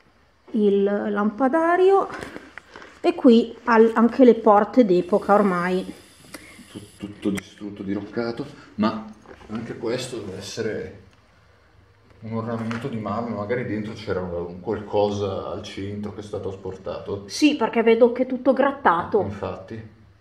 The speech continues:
Speaker 2: chissà cosa c'era. Qui.
Speaker 1: Ma guarda Marco, anche
Speaker 2: Dove
Speaker 1: qui
Speaker 2: c'è?
Speaker 1: i pavimenti ancora, che sono nascosti da
Speaker 2: I pavimenti.
Speaker 1: strati di detriti, però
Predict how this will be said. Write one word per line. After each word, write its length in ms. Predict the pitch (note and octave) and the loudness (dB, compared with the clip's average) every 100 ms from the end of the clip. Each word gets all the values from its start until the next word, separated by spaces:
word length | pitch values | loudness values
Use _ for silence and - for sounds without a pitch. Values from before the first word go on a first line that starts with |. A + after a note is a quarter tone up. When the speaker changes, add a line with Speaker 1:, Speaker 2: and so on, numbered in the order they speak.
| _ _ _ _ _ _ _ _ _ _ _ - | _ _ _ _ _ _ _ _ _ _ _ -20
Speaker 2:
chissà 220 | - - | -20 -18
cosa 140 | A2 C3 | -14 -12
c'era. 500 | - G2 F#2+ F#2+ - _ _ _ - - - _ - - _ _ _ _ _ _ _ - - - - - | -10 -12 -12 -14 -18 _ _ _ -20 -20 -20 _ -20 -20 _ _ _ _ _ _ _ -20 -20 -20 -20 -6
Qui. 400 | A2+ G#2+ - - - | -4 -2 -6 -10 -2
Speaker 1:
Ma 180 | A#3+ A#3+ A3+ | 6 6 8
guarda 400 | B3 D#4 G#4 E4+ | 6 6 6 6
Marco, 480 | A#3 G3+ G3 - G3+ | 6 6 4 2 4
anche 340 | A#3 C4 D4+ | 6 4 2
Speaker 2:
Dove 120 | - | 2
Speaker 1:
qui 220 | B3+ A3+ A3 | 6 6 6
Speaker 2:
c'è? 180 | - - - - _ - - | 0 -14 -20 -20 _ -10 0
Speaker 1:
i 100 | A#3+ | 6
pavimenti 800 | B3 A3+ A#3 G#3+ G3+ G#3+ A3+ | 6 8 10 8 6 2 6
ancora, 600 | G#3+ G#3+ - A3 G3+ G3+ - - - | 6 6 6 6 6 4 2 -12 -10
che 220 | - A3+ | 2 2
sono 300 | A3 D4 F#4+ | 6 6 8
nascosti 720 | D4 A3 - A3 A#3 - C#4 | 6 4 2 4 4 4 4
da 260 | G#3+ G3 G#3+ | 8 6 6
Speaker 2:
I 200 | - - - | 0 -10 -18
pavimenti. 240 | - A#3+ | -10 -6
Speaker 1:
strati 480 | A#3 A3 A3+ A3 C4+ | -4 -2 -2 2 2
di 140 | A#3+ | 4
detriti, 600 | A3 A3 A#3 A3 G#3 A3 G#3 | 4 6 4 2 0 -4 2
però 380 | A3 A3+ A3 | 6 8 8